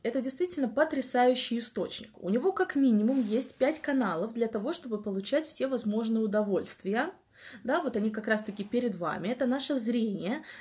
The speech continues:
это наш слух, это наше осязание, то есть прикосновение, обоняние и вкус. И, как правило, когда мы говорим про, а, удовольствие и наслаждение, у нас в первую очередь приходит на ум что?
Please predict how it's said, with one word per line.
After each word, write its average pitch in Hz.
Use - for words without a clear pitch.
это 247
наш 233
слух, 196
это 214
наше 220
осязание, 185
то 269
есть 262
прикосновение, 285
обоняние 208
и 220
вкус. -
И, 202
как 208
правило, 294
когда 226
мы 214
говорим 208
про, 208
а, 208
удовольствие 214
и -
наслаждение, 247
у 233
нас 240
в -
первую 233
очередь 285
приходит 220
на 180
ум 160
что? -